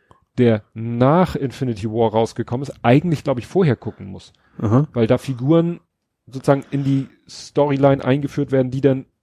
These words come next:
Speaker 1: da
Speaker 2: Mhm.
Speaker 1: auftauchen. Aber so genau weiß ich, weil ich hab's noch nicht geguckt.
Speaker 2: Ja.
Speaker 1: Wir haben auf jeden Fall jetzt geguckt, obwohl es eigentlich viel zu, viel zu spät, also wir sind, haben, haben ja noch nicht mal alle Filme geguckt, die man für den ersten Avengers-Film eigentlich gucken müsste.
Speaker 2: Ja.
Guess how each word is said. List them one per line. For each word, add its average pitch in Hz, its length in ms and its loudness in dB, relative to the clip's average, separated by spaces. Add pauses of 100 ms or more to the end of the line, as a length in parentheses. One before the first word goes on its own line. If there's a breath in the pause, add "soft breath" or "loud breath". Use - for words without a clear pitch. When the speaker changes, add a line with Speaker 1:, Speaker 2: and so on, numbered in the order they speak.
(380)
Speaker 1:
da 127 160 4
Speaker 2:
Mhm. 110 60 -2
Speaker 1:
auftauchen. 110 440 -6
Aber 113 280 -4
so 127 160 -6
genau 131 340 2
weiß 147 220 2
ich, 120 100 -10
weil 131 200 0
ich 165 100 -6
hab's - 140 -4
noch 135 80 0
nicht 135 160 -6
geguckt. 135 300 0 (300 loud breath)
Speaker 2:
Ja. 117 300 2
Speaker 1:
Wir 180 200 4
haben 196 120 -2
auf 190 180 0
jeden 180 220 0
Fall 160 280 4
jetzt 160 240 0
geguckt, - 440 -2 (340)
obwohl 139 240 2
es 139 100 -2
eigentlich 151 340 2
viel 165 280 -2
zu, 143 340 -2 (600 loud breath)
viel 170 200 0
zu - 140 -6
spät, 175 380 4
also 123 180 0
wir 127 80 2
sind, 131 260 -2
haben, 135 380 -6
haben 143 100 -2
ja 151 80 0
noch 139 120 0
nicht 156 180 -2
mal 151 100 0
alle 143 180 4
Filme 156 280 0
geguckt, 135 360 -4
die 143 60 -6
man 123 160 -4
für - 100 -12
den 123 140 -6
ersten 185 360 2
Avengers-Film 120 640 -4
eigentlich 110 300 -6
gucken 110 280 -8
müsste. 123 460 -4 (100)
Speaker 2:
Ja. 120 300 2